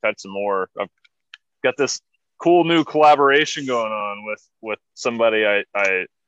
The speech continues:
that I just got in touch with. And, uh, so I've got, I'm cutting some stuff for him and, uh, yeah, it's gonna be exciting. So that'll be down the road. That'll be, like, a year out and I'll be able to, like, really talk about it. It'll be pretty cool stuff. So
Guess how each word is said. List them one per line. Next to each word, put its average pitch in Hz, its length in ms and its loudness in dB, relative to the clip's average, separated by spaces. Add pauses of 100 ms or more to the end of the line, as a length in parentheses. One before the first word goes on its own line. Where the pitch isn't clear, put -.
(680)
that 104 200 2
I 98 160 0
just 120 340 -8
got 135 140 -2
in 104 140 -20
touch - 320 -6
with. 92 360 -8
And, 90 300 -10
uh, 87 280 -2
so 95 200 -4
I've 95 180 -2
got, 110 180 0 (220)
I'm 95 120 -10 (100)
cutting 127 240 -4
some 98 220 -20
stuff 110 320 -4
for 95 180 -10
him 98 400 -4
and, 87 300 -8
uh, 80 320 -4 (160)
yeah, 87 280 -4
it's - 120 -10
gonna 120 140 -10
be 92 60 -8
exciting. 82 540 -4
So 82 440 -8 (120)
that'll 143 220 6
be 143 140 0
down 131 240 0
the 117 60 -4
road. 104 360 0
That'll 98 180 -2
be, 104 80 -6
like, 98 200 -6
a 95 40 -14
year 92 300 -6
out 87 240 -2 (100)
and 90 80 -12
I'll 90 140 -10
be 90 60 -6
able 87 160 -8
to, 85 40 -20
like, 85 220 -6
really 87 260 -10
talk 90 260 -2
about 85 200 -4
it. 80 200 -6
It'll 85 140 -16
be 85 140 -20
pretty 80 260 -16
cool 78 160 -16
stuff. 71 380 -10
So 65 320 -10